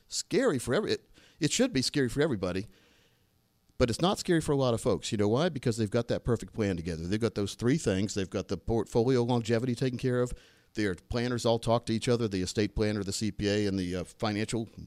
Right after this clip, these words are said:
slash retirement planner. And they have sustainable income that will not go away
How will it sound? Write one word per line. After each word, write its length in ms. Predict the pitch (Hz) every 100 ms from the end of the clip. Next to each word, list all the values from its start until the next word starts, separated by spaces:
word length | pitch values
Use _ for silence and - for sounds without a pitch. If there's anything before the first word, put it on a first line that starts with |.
| -
slash 380 | - - 107 -
retirement 420 | 104 104 104 98
planner. 280 | 110 107 107 - _ _ _ _
And 200 | 120 120
they 80 | 107
have 140 | 110 98
sustainable 560 | 92 - 113 113 107
income 400 | 113 113 113 90
that 120 | 87 82
will 100 | 87
not 260 | 92 104
go 120 | 104 101
away 460 | 98 98 82 82